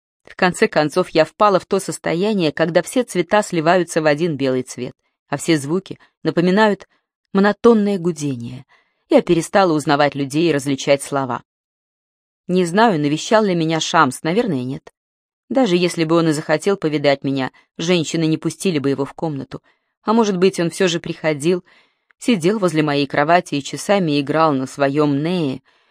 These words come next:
держа меня за руку или молясь за меня. Хотелось бы верить. Так или иначе, это больше не имело значения. Я не сердилась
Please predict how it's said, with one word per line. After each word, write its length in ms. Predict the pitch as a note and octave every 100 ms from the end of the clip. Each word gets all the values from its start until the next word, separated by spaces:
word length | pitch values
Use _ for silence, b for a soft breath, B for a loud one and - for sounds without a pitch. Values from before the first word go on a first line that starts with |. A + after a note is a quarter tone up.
| _ _ -
держа 340 | G3+ E3 G3+
меня 260 | F3+ E3 D3+
за 180 | E3
руку 360 | D#3+ D3+ - C3 - _ _
или 200 | B3+ F#3
молясь 400 | D3 C3+ C3+ B2+
за 100 | B2
меня. 340 | B2+ A#2 - - _ _ _ _ _ _ _ _
Хотелось 480 | - F3+ - C4 A3+
бы 160 | F#3 G#3
верить. 520 | F#3 F#3 C#3+ - - _ _ _ _ _ _
Так 240 | - G#3+ -
или 200 | D#3 D3
иначе, 520 | D#3+ G#3 - G3 F3 _ _ _ _ _ _
это 300 | A3+ C4+ C4+
больше 360 | E3 E3 E3 D#3+
не 200 | D3+ C#3
имело 300 | C#3+ C#3 C#3
значения. 680 | C3+ C3+ - C#3 B2+ C3 C3+ _ _ _ _ _ _ _ _
Я 120 | A#3+
не 120 | A3+ G#3
сердилась 680 | - C#3+ A#2+ C3 - -